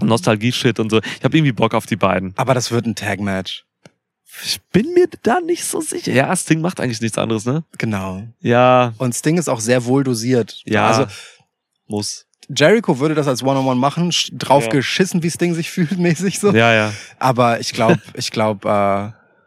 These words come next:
Speaker 2: Sting ist da sehr bewusst, was, was diesen Spätherbst seiner Karriere angeht. Tiefster
Speaker 1: Mhm.
Speaker 2: Winter eigentlich. Ähm,
Speaker 1: Deswegen schneit's auch immer bei seiner Entrance, ja.
Speaker 2: Schon, ne? Das macht eigentlich Sinn.
Speaker 1: Ja.
Speaker 2: Ähm, und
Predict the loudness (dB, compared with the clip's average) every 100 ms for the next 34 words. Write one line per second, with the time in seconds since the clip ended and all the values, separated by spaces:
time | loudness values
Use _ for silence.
0 | _ _ -8 2 4 4 2 0 0 2
1 | 2 2 0 -2 -2 -2 -4 -4 -4 -8
2 | -8 -8 -8 -10 -12 -4 0 0 0 0
3 | -2 2 2 2 0 -2 -2 -2 -2 -2
4 | 0 2 0 0 0 -2 -4 -8 -4 0
5 | 0 2 0 0 -2 -2 -2 -4 -6 -14
6 | -20 -20 -20 -20 -20 _ 2 4 4 0
7 | 0 2 0 2 0 2 2 2 0 0
8 | -2 -2 -2 -4 -4 0 2 2 0 -2
9 | -4 -4 -2 -4 -2 -2 -2 -2 -4 -6
10 | _ 0 2 2 0 -4 -6 -12 _ _
11 | _ _ 0 0